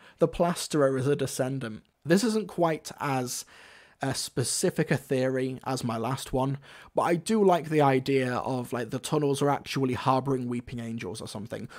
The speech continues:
or the tunnels are actually a construction base from, um, for the Crimean War.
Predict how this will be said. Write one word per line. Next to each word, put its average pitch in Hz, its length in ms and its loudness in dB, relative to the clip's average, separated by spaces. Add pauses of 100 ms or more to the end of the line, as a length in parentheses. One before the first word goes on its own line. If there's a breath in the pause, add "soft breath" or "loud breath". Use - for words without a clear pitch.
(100)
or 147 140 6
the 147 80 4
tunnels 151 480 4
are 143 100 6
actually 139 380 0
a 131 60 -2
construction - 680 -2
base 120 400 -4 (240 loud breath)
from, 123 720 0 (480)
um, 123 520 -4 (300)
for - 120 -2
the 135 80 0
Crimean 127 600 0
War. 120 300 -2